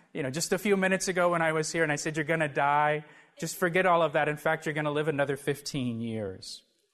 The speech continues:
Look at verse five again. And notice the Lord refers to himself as the God of David.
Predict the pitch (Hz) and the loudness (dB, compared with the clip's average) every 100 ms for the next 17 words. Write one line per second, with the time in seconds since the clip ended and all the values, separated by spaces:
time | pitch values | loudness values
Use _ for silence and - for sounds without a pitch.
0 | _ _ _ _ _ _ _ - 143 147 | _ _ _ _ _ _ _ -8 -4 -2
1 | 139 131 - 131 127 131 117 110 107 110 | 0 -2 0 2 2 -2 -6 -6 -6 -12
2 | _ _ _ _ _ _ _ _ - 143 | _ _ _ _ _ _ _ _ -6 2
3 | 151 175 - - _ _ - 143 135 151 | 4 4 0 -8 _ _ -4 -2 2 2
4 | 160 147 156 151 151 - 143 135 - 127 | 2 0 2 2 2 -4 -4 -2 0 2
5 | 123 127 - 131 120 117 123 117 139 135 | 0 -4 -4 -2 -2 -4 -6 -4 0 2
6 | 143 147 147 - _ - _ - 120 110 | 4 2 0 -12 _ -20 _ -6 -6 -6
7 | 113 _ 139 123 120 117 110 90 - - | -18 _ -6 -4 -4 -6 -10 -14 -14 -18